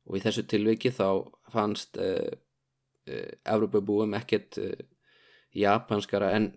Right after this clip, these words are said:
hrísgrjón og vissulega eru þau það. Þetta er í rauninni, þarna, Japanir borða örugglega að meðaltali hrísgrjón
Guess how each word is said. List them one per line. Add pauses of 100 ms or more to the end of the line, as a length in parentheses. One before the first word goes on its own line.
hrísgrjón (420)
og
vissulega
eru
þau
það.
Þetta
er
í
rauninni,
þarna, (760)
Japanir
borða
örugglega (440)
að
meðaltali (480)
hrísgrjón